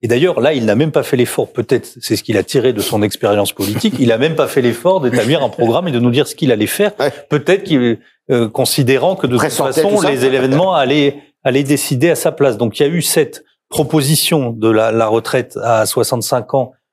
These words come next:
Speaker 1: pour essayer d'agréger, et il a, il y est parvenu,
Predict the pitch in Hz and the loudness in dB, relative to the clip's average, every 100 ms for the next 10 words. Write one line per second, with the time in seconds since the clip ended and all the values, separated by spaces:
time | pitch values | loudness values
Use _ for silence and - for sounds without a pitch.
0 | _ _ - 170 135 139 127 147 135 139 | _ _ -2 0 2 2 0 0 2 2
1 | 120 107 107 104 110 113 120 120 113 98 | 2 0 0 2 2 2 2 0 0 2
2 | 101 104 123 123 113 113 113 120 107 113 | 2 2 -2 -8 -10 -4 -2 0 0 0
3 | 113 117 | 2 0